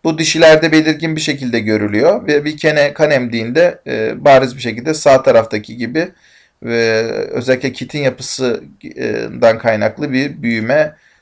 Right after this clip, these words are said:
görülüyor. Oldukça fazla kan emebilen bir canlıdır. Ağız yapısını görüyorsunuz. Ağız yapısı kan emmeye yarayan palplerini görüyorsunuz. E, kan emmeye yapayan yapılarını görüyorsunuz. Bunlar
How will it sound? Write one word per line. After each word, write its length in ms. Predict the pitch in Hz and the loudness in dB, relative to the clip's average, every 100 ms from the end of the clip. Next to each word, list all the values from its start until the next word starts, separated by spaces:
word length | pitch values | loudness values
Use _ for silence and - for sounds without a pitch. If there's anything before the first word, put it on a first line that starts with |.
| _ | _
görülüyor. 500 | 127 120 117 113 104 - _ _ _ - | 0 2 4 4 2 0 _ _ _ -4
Oldukça 580 | 120 139 143 156 - 147 | 2 4 2 -4 -2 2
fazla 400 | 139 127 131 156 | 6 6 6 2
kan 180 | 143 | 2
emebilen 500 | 123 123 113 135 160 | 2 0 0 2 2
bir 240 | 139 143 - | 0 -4 0
canlıdır. 500 | 123 120 110 117 196 | 2 4 2 0 4
Ağız 320 | 160 156 156 | 8 6 6
yapısını 420 | 160 156 156 160 | 0 0 -4 -4
görüyorsunuz. 760 | 156 139 123 120 135 175 214 - 120 | 0 2 2 0 -4 -6 -8 -10 2
Ağız 260 | 127 127 | 2 2
yapısı 600 | 127 127 127 - 156 156 135 | -2 -4 -8 2 2 2 -4
kan 160 | - 131 | 0 2
emmeye 380 | 127 127 127 127 | 2 0 -2 2
yarayan 540 | 123 117 113 127 139 _ _ _ _ | 2 4 4 4 0 _ _ _ _
palplerini 480 | 120 120 135 123 135 | 2 4 4 2 4
görüyorsunuz. 760 | 131 123 120 117 117 120 123 - 117 | 2 4 2 0 -6 -8 -8 -10 -6
E, 180 | 107 107 | -4 -2
kan 160 | 120 | 0
emmeye 300 | 117 120 123 | 0 -2 -2
yapayan 260 | 113 123 120 | 0 0 0
yapılarını 420 | 117 123 120 127 | 0 0 0 0
görüyorsunuz. 520 | 123 147 - 185 160 | -2 -2 -4 -10 -8
Bunlar 380 | 165 190 202 - | -6 4 4 4